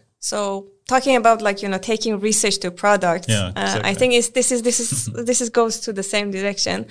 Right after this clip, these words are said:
Speaker 1: Um, you assume your data has no noise,
Speaker 2: Mm.
Speaker 1: uh, and then, like, you build something, and,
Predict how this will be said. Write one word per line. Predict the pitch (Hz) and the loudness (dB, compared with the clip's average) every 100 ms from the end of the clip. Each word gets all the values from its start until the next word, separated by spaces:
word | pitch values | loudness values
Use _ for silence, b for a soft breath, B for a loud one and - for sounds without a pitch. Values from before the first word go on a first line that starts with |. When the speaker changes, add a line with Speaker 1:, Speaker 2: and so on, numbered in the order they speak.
| B B B B B - | B B B B B -2
Speaker 1:
Um, | 214 208 208 202 202 226 - _ _ | 0 2 0 -2 -4 -8 -14 _ _
you | 247 247 247 | 2 4 6
assume | 240 233 - 277 233 247 247 - _ _ - | 4 2 2 2 2 0 -6 -12 _ _ -2
your | 214 | -2
data | 202 233 233 202 196 | 2 2 4 2 0
has | 196 190 | -2 -2
no | 202 202 | -2 0
noise, | 190 180 185 247 - - 101 | 0 0 -2 -4 -6 -10 -12
Speaker 2:
Mm. | 95 110 _ - | -12 -12 _ -8
Speaker 1:
uh, | 104 98 104 104 - - - - - | -4 -2 -4 -6 -6 -8 -8 -8 -2
and | 214 208 | 0 4
then, | 214 214 | 4 2
like, | 185 190 | -2 -2
you | 202 190 | -4 0
build | 214 208 | 0 0
something, | - 202 196 180 185 233 226 - | 0 -2 0 -2 -2 -4 -10 -8
and, | 202 190 185 | -6 -6 -8